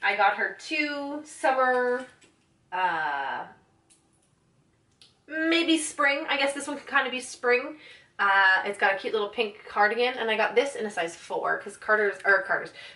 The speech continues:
Costco's, I think this is, this is, like, the Costco brand? I don't even know. Oh, this is, like, Disney. I find that this is, this size runs,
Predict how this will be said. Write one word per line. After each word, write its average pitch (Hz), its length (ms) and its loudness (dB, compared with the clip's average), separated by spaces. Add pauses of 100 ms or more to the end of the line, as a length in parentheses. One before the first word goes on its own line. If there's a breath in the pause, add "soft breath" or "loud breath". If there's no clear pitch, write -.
(100)
Costco's, 233 540 0
I 190 60 -2
think 233 140 -6
this 208 160 -10
is, - 200 -16 (480)
this - 140 -16
is, - 60 -12
like, 160 140 -6
the 160 60 -10
Costco - 360 -8
brand? 262 220 -4
I 226 40 -4
don't 190 120 -4
even 185 140 -6
know. - 80 -4
Oh, 208 40 2
this 233 100 4
is, 226 60 -2
like, 202 140 0
Disney. 175 340 -6
I 190 100 -2
find 214 220 2
that - 100 -4
this 190 160 -10
is, 180 160 -14
this 185 240 -6 (120)
size 160 300 -4
runs, 160 380 -6